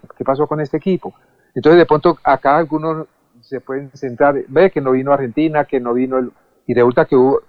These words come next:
Uruguay ha ganado quince veces la Copa Libertad-, eh, la Copa América.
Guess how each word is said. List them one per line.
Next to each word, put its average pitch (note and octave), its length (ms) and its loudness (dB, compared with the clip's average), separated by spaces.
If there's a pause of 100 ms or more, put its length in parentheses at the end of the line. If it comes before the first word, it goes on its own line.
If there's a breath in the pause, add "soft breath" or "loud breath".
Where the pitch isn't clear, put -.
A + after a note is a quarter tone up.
(200)
Uruguay B2 520 4
ha D#3+ 40 2
ganado D#3 280 0
quince F3 420 -4
veces D#3 320 -6
la C3 100 -8
Copa B2+ 600 -4
Libertad-, A2+ 580 -6
eh, B2 80 -4
la A2 140 -4
Copa B2 220 -8
América. G#2 440 -10